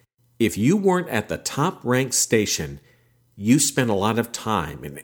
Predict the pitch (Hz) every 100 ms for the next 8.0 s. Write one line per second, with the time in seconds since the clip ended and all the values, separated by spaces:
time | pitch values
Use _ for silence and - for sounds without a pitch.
0 | - 135 117 92 76 - - - 127 147
1 | 170 160 143 - 143 135 117 87 71 -
2 | _ _ 123 123 123 120 104 - - -
3 | 156 156 151 120 110 147 135 113 117 92
4 | 87 85 - - _ _ - 131 139 170
5 | - 156 143 139 127 117 131 - 117 113
6 | 131 110 98 104 104 - _ 95 95 98
7 | - 87 82 98 107 139 139 104 80